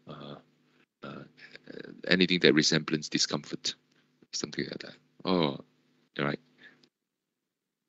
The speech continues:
Yeah, so <clears throat> he shows concern for the welfare of the lonely, widow, and orphans. 金孤恤寡啦，这个跟孔子的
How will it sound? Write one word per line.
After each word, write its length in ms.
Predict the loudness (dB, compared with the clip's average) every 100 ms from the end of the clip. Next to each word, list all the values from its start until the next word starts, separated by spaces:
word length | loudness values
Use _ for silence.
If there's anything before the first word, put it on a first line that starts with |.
| _ _ 0
Yeah, 140 | 2 2 _ _ 0
so 200 | 4 4 2 -20 _ _ -18 -16 -18 -6 8
<clears throat> 1300 | 10 10 4 -14 _ _ _ _ _ _ _ -20 -4
he 100 | 4
shows 280 | 8 8 6
concern 400 | 2 2 4 4
for 140 | 4
the 100 | 4
welfare 400 | 6 4 6 6
of 100 | 6
the 100 | 4
lonely, 440 | 4 4 2 -4 2
widow, 360 | 4 6 4
and 140 | 2 -2
orphans. 520 | -2 -2 -8 -8 -12 -12 -20 _ _ _ _ _ 2
金 200 | 6 8
孤 140 | 8 10
恤 180 | 10
寡 200 | 10 6
啦， 260 | 4 -4 -8 _
这 120 | 0
个 120 | 2 4
跟 240 | 4 2 -2 -2
孔 240 | -2 -2
子 120 | 0 0
的 160 | -2